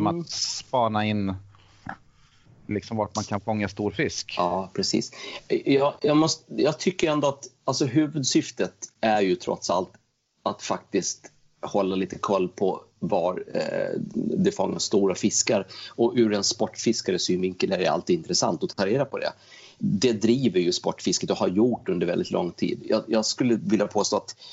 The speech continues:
Speaker 1: de flesta som idag vill fånga en stor fisk som bor i Sverige har nog, eh, använt storfiskregistret. Inte alls lika många har anmält en fisk, eh, men, men det är nog, det är nog väldigt få som tänker så här:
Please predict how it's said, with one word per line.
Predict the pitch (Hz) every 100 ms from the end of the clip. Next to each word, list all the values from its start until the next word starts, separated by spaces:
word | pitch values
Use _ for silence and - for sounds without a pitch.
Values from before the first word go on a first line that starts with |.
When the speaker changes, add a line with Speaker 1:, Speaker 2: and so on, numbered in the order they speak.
| - -
Speaker 1:
de | 110 110 101
flesta | - 117 113 - 135
som | 113 104
idag | 104 98
vill | 92
fånga | - 95 92
en |
stor | 90 - - 110 101
fisk | 92 - 110 - - -
som | - 98 85
bor | 92 92
i |
Sverige | - 120 113 90
har | 92 92
nog, | 92 95 95 -
eh, | 50 50 50 - - - -
använt | 95 98 135 120
storfiskregistret. | - - 95 - 76 - - - - - - _ _ _ _ - 95 95 - 90
Inte | 113 95 - 107
alls | 101 -
lika | 92 95
många | 92 95
har | 92 -
anmält | 92 92 87 -
en | 90
fisk, | 131 104 - -
eh, | - 92 85 85
men, | 98 95 95 - - - _
men | - 95
det | 101
är |
nog, | 104 110 98
det | 101
är |
nog | - 107
väldigt | 107 104 -
få | - 143 117
som | - 185
tänker | - 104 180
så | 175
här: | -